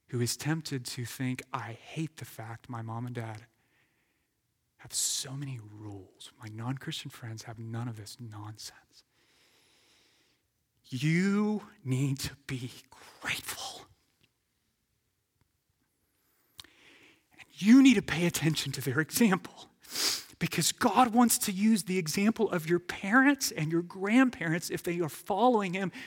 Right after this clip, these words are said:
not perfectly, but faithfully, to open your eyes to see the very truthfulness of the word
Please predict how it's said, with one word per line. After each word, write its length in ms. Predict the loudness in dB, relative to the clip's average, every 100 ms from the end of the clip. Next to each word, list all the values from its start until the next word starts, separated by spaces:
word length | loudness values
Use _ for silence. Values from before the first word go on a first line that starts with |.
| 6
not 260 | 8 8
perfectly, 800 | 10 10 12 8 8 8 8 6 -4 -6
but 160 | -2 -2
faithfully, 880 | -2 4 6 6 2 -4 -2 -2 -6 -12 -20 -12
to 200 | -4 -2 2
open 380 | 2 4 6
your 180 | 6 6
eyes 300 | 6 4 2 0
to 100 | -2
see 500 | -2 -2 -2 -2 -6 -10 -2
the 80 | 0
very 320 | 2 0 -2
truthfulness 800 | -4 -2 -4 -6 -8 -6 -6 -6
of 140 | -10
the 160 | -10 -10
word 320 | -6 -6 -6